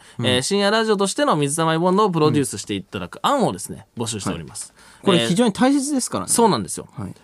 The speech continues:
Speaker 2: で、リスナーから送っていただいたものをね、ちょっと見ていこうと思います。
Speaker 1: はい。そうですね。はい。今週はね、
Speaker 2: うん。
Speaker 1: Netflixを見たわけですけども、
Speaker 2: そうですね。
Speaker 1: 次何するかということで。
Speaker 2: うん。
Speaker 1: えー、ラジオネーム、えー、唐揚げボディさん。
Speaker 2: はい。
Speaker 1: えー、以前、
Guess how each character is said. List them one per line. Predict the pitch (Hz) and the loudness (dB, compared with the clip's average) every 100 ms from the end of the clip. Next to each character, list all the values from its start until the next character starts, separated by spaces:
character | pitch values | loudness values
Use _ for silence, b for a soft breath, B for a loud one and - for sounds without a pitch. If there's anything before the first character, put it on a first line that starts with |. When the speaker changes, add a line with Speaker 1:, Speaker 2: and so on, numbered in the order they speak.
| b | b
Speaker 2:
で、 | 208 220 123 | 2 2 -2
リ | 131 135 | -8 -6
ス | 139 | -4
ナ | 120 | -4
ー | |
か | 107 | -4
ら | |
送 | 101 113 | -4 -6
っ | 107 | -6
て | 113 | -6
い | |
た | 113 | -2
だ | 113 | -2
い | 107 | -2
た | |
も | 104 | -4
の | 85 | -8
を | |
ね、 | 90 - _ | -10 -16 _
ち | 139 | 0
ょ | |
っ | |
と | 110 | 0
見 | 127 | -2
て | 110 | -6
い | |
こ | 87 - | -8 -12
う | |
と | - | -18
思 | - | -20
い | |
ま | _ | _
す。 | - | 2
Speaker 1:
は | 240 | 4
い。 | 127 | 2
そ | 95 | 0
う | 123 | 0
で | 139 | -2
す | - | -6
ね。 | _ | _
は | - 123 | -4 -4
い。 | - | -4
今 | 240 269 285 | 0 0 2
週 | 269 | 2
は | 262 | 2
ね、 | 285 | 0
Speaker 2:
う | 269 | 0
ん。 | |
Speaker 1:
Netflix | 143 165 147 - 113 | 2 2 0 -2 -4
を | |
見 | 98 123 | -2 0
た | 107 | 0
わ | 98 | -2
け | - | -6
で | 90 | -8
す | - | 0
け | |
ど | 170 | 2
も、 | |
Speaker 2:
そ | 131 | 2
う | |
で | 85 | -2
す | 123 | -2
ね。 | 165 180 | -2 -2
Speaker 1:
次 | - 127 | -2 2
何 | 123 131 | 2 2
す | 113 107 | 0 -2
る | 101 | -4
か | - | -6
と | 107 | -6
い | |
う | |
こ | 104 | -6
と | |
で。 | 110 | -4
Speaker 2:
う | |
ん。 | 131 139 123 95 - | -2 -2 -2 -6 -4
Speaker 1:
え | 123 110 107 110 | 0 2 4 4
ー、 | |
ラ | 175 | 4
ジ | 262 | 4
オ | 294 | 4
ネ | 285 | 6
ー | |
ム、 | 208 127 107 | 4 2 0
え | 117 110 107 | -2 0 0
ー、 | |
唐 | - 220 | 2 4
揚 | 277 269 | 4 4
げ | 247 240 185 | 4 2 2
ボ | 175 185 | 2 4
デ | 123 | 2
ィ | 98 | 0
さ | - 98 | -2 -2
ん。 | 90 | -4
Speaker 2:
は | 113 | -4
い。 | 101 - 117 | -6 -4 0
Speaker 1:
え | 120 | 2
ー、 | 120 - | 0 2
以 | 311 | 4
前、 | 339 202 | 4 2